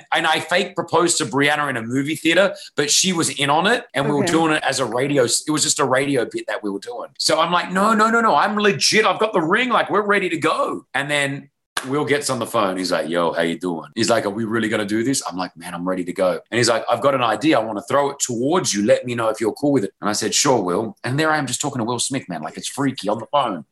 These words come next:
Speaker 1: you know?
Speaker 2: <laughs> Planning a proposal as if he's, like, your be-, your bestie. <laughs>
Speaker 1: Yeah. And then he comes up with this wicked idea and I'm like, "Cool, let's roll it out." The next day,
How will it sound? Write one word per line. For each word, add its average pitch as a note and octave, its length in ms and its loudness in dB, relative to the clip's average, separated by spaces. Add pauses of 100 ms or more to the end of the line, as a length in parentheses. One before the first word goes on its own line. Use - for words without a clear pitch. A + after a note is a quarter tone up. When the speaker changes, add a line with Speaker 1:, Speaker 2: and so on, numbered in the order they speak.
(320)
Speaker 1:
you A#3 100 2
know? G#3 300 2
Speaker 2:
<laughs> - 60 -6
Planning D#4+ 240 2
a D4+ 80 2
proposal C#4 640 4
as A#3 160 4
if B3+ 100 0
he's, B3 160 -2
like, A3+ 180 2
your A3 120 2
be-, A3+ 280 -2
your A#3 140 0
bestie. G#3 560 -2
<laughs> - 300 -2
Speaker 1:
Yeah. C#4 340 2 (500)
And F3+ 120 0
then F#3 80 2
he F3+ 180 2
comes A3+ 300 0
up A3 160 0
with F3+ 100 0
this E3 180 2
wicked E3+ 320 2
idea C#3+ 440 2
and C#3 80 0
I'm C3+ 100 -4
like, C3+ 260 0
"Cool, D#3 220 2
let's C3+ 220 2
roll C3+ 220 4
it A#2+ 60 2
out." G#2 320 0
The A#2+ 80 0
next E3+ 320 0
day, D#3 480 0